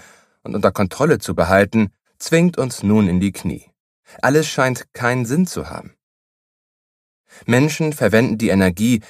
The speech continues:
die sie zur täglichen Erledigung aller Verpflichtungen aufbringen, nämlich nicht automatisch.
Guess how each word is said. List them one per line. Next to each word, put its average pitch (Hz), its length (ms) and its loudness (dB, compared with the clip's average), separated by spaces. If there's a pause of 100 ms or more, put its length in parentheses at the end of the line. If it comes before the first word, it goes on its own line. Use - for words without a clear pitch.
(140)
die 98 80 -2
sie 101 180 0
zur 85 200 -4
täglichen 107 480 0
Erledigung 95 500 0
aller 123 300 0
Verpflichtungen 90 760 -4
aufbringen, 98 540 2
nämlich 95 320 2
nicht 92 220 -4
automatisch. - 800 -6